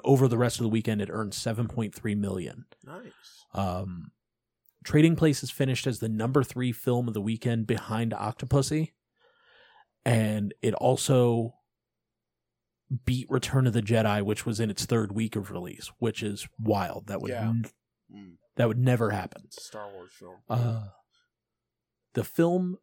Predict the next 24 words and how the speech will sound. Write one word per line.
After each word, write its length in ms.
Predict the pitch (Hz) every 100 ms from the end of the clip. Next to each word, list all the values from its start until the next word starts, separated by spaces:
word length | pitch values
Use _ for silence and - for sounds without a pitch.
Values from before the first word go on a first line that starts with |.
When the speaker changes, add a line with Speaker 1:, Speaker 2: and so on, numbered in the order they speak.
| -
Speaker 1:
retained 540 | 127 - 131 139 147
its 180 | 139 -
number 220 | 123 123
three 240 | 127 131 123
position 640 | 107 110 107 - 131 127
for 140 | -
the 100 | 98
second 380 | - 120 117 139
weekend 440 | 139 131 143 143 123
with 140 | 110
another 460 | 107 110 117 120 117
seven 520 | - - 107 120 110
million, 500 | 101 117 131 151 156 _ - _ _ _ _ _ _ _ _ _ _ -
and 640 | 127 113 107 104 104 104 - _ _ _ _ _ _ _ _ _ _ _ _ _ _ _ -
in 100 | 131
its 160 | -
third 260 | - 170 160
weekend, 260 | 165 151 143
it 120 | -
fell 180 | 139 120
to 80 |
fifth 300 | - 135 -
place 500 | - 160 151 - - - - -
behind 720 | - 127 120 117 113 110